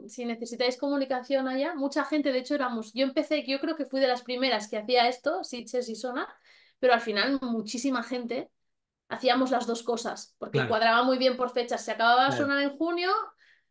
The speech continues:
Speaker 1: en ag-, en agosto, septiembre empezaba Sitges, noviembre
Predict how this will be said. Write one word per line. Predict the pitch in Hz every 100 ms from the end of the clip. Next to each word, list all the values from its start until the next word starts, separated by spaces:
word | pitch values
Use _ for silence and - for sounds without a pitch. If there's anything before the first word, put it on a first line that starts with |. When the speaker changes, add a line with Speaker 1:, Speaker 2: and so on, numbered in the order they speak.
| _
Speaker 1:
en | - 262 247
ag-, | 247 233 -
en | 247 240
agosto, | 226 254 269 285
septiembre | 269 240 285 269 226
empezaba | 214 226 240 254
Sitges, | - 294 - 330 381 427 - _ _ _ _
noviembre | 214 220 240 254